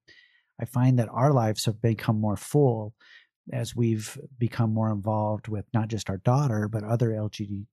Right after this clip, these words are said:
L G B T Q, uh, youth and grownups. It's a, it's a ray of sunshine as,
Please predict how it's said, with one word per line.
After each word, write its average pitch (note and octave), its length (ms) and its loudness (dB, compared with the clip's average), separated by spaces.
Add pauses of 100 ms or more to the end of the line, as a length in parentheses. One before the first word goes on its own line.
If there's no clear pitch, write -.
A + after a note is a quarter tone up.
(140)
L A#2 140 0
G G#2 240 -4 (280)
B G#2+ 120 -2
T G#2 220 -4
Q, G2+ 360 -4 (260)
uh, F#2+ 180 -6 (180)
youth A2+ 320 0 (580)
and G#2+ 140 2
grownups. - 560 2 (100)
It's A2+ 280 -2
a, G#2 320 -2
it's G#2+ 240 -4
a G#2 260 -6 (160)
ray A#2+ 180 4
of A2 100 0
sunshine B2 600 0 (560)
as, - 420 -8